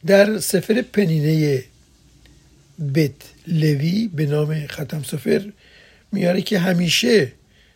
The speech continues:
معجزه می‌شد از یک قطرهٔ زیتون، همانند معجزهٔ خنوکا که با یک چیز کوچیک شروع می‌شد که گفته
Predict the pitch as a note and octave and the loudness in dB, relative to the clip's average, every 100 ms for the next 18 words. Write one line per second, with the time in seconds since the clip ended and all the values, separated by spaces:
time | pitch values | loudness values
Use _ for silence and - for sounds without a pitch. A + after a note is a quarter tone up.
0 | _ E3 D#3+ C#3 C3+ C#3 B2+ C3+ A#2 - | _ 0 0 2 0 -2 -2 -4 -4 -8
1 | B2 - - D#3 E3+ G3 - - - E3 | -10 -6 -6 -2 -2 -4 -2 -4 -2 -2
2 | D#3+ C3+ D3+ C#3 A3+ A3+ A#3+ A#3 _ _ | -2 0 -2 -2 0 0 -2 -8 _ _
3 | _ _ _ _ _ _ _ _ _ _ | _ _ _ _ _ _ _ _ _ _
4 | - - - - - - F3 D#3+ D#3 F3 | -20 -20 -20 -20 -12 0 2 4 2 2
5 | G3+ F3+ F3 D3 C#3+ E3 E3+ - C3+ C3+ | 0 0 0 -2 -2 -4 -6 -6 -6 -6
6 | - - G3 E3+ - - _ _ _ _ | -6 -6 -2 -2 -4 -10 _ _ _ _
7 | _ _ _ - F#3+ C#3+ E3+ D#3 A#3+ - | _ _ _ -14 -8 0 0 0 -4 -6
8 | C4 C4 - G#3+ - B3+ - - C#3 B2 | -6 -6 -4 -2 0 -2 -2 -4 -2 -2
9 | A2+ A#2+ - E3 E3 - G3+ G3+ | -6 -8 -6 -4 -4 -4 2 2